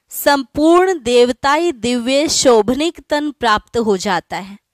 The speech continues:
सातवां, सेल्फ को जानने से ही तुम्हें राइट रॉन्ग, सत्य असत्य की परख आ गई है।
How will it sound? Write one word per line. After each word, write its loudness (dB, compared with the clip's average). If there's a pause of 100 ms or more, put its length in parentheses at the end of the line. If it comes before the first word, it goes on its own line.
(360)
सातवां, 0 (420)
सेल्फ 0
को 0
जानने -2
से -6
ही 0
तुम्हें -2
राइट -2
रॉन्ग, 2 (360)
सत्य -2
असत्य -2
की -4
परख 0 (120)
आ 0
गई -8
है। -18